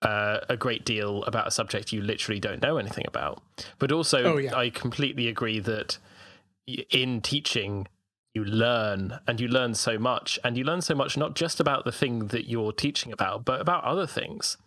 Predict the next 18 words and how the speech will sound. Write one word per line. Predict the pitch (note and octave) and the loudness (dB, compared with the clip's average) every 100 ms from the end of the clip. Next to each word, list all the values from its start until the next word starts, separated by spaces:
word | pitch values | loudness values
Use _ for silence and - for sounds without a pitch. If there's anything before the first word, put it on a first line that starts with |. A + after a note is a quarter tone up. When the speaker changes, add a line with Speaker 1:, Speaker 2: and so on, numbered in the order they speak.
| _ _ _ _ | _ _ _ _
Speaker 1:
about | C3+ C3 | 0 2
how | D3 | 2
people | C#3+ C#3 B2+ | 2 -2 -2
work, | A2 A#2 B2+ - - - - _ _ _ _ _ _ | 0 0 0 -2 -4 -8 -8 _ _ _ _ _ _
about | C3+ C3 B2 | 0 2 2
how | D3 | 0
people | D3+ C#3+ A2+ | 0 0 2
learn. | A#2+ E3+ A2+ - C3+ - _ | 2 2 2 -2 -6 -8 _
Like, | A#2+ A#2 - _ - | 0 0 -6 _ 0
the | |
whole | B2 E3 C#3 | 2 4 4
Speaker 2:
Mm-hmm. | A#2 | 4
Speaker 1:
time | C3+ C3 A2+ G#2+ | 4 4 2 2
when | A2 | 2
I'm | G#2+ G#2+ | 0 0
teaching, | C#3+ - A#2+ G#2+ G#2 - - - - _ - | -2 0 0 0 -4 -10 -20 -20 -20 _ 2
I'm | A#2+ A#2+ A2+ - | 2 2 -2 -4
learning, | B2 B2+ B2+ A#2+ A#2 A2 G#2+ | 0 4 4 4 2 0 -2